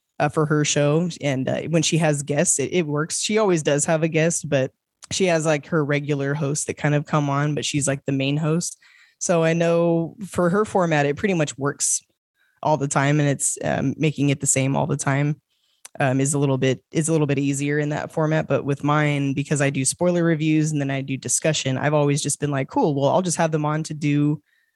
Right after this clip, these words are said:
the post-viewing discussion, and we'll talk about that." So the episode we just did was kinda my very first episode where I had,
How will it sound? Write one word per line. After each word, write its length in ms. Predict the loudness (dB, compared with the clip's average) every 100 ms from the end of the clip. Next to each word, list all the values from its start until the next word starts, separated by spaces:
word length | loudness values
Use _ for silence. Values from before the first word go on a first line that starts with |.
| _
the 120 | -4
post-viewing 580 | 0 2 0 0 0 0
discussion, 520 | 0 -2 -2 -2 -4
and 120 | -6 -6
we'll 100 | -2
talk 260 | -2 -2
about 260 | -2 -2 0
that." 360 | 0 0 -2 -4
So 340 | -2 -2 -2 _ -20 _ _ _ _ -4
the 200 | -2 0
episode 360 | 0 2 2
we 140 | 2 0
just 340 | 0 0 0
did 200 | 0 0
was 160 | 0 -2
kinda 240 | 0 0
my 180 | 2 0
very 280 | 0 0 -2
first 360 | -4 -6 -4 -2
episode 540 | -2 0 0 0 0
where 240 | 0 0 2
I 120 | 2
had, 760 | -2 -2 0 0 0 -2 -4